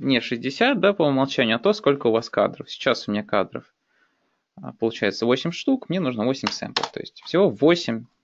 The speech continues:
точек изменений. Да, анимация сейчас получится всё-таки больш-, быстрая. Да, но это не так. Ну, да, кстати, она не такая быстрая будет. У нас,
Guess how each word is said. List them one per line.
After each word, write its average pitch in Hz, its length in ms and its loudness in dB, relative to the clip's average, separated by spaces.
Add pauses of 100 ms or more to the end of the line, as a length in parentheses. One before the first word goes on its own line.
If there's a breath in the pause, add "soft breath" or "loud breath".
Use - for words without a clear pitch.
(160)
точек 135 440 2
изменений. 101 640 -6 (1700)
Да, - 100 -2
анимация 127 420 2
сейчас - 240 -2
получится 131 360 2
всё-таки 135 480 2
больш-, 117 360 0
быстрая. 131 760 0 (920)
Да, 160 80 -6
но 123 120 0
это 127 120 -6
не 107 80 -6
так. 104 180 -4
Ну, 202 120 0
да, 190 80 -2
кстати, 156 360 -2 (100)
она 143 260 2
не 139 100 2
такая 135 240 2
быстрая 104 400 0
будет. - 320 -4 (220 soft breath)
У 123 60 -2
нас, 123 280 0